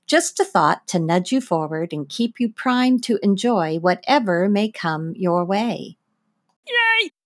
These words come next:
Speaker 1: Stretch. Take time for a real stretch.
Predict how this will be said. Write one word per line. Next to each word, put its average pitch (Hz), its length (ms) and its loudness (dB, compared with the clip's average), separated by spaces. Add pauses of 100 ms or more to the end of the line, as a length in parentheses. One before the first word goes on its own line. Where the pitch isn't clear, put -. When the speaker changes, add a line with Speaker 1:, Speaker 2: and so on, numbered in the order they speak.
(920)
Speaker 1:
Stretch. - 1040 -2 (300)
Take 285 340 0
time 226 460 2
for 180 160 0
a 160 200 -2
real 165 520 2
stretch. - 880 -4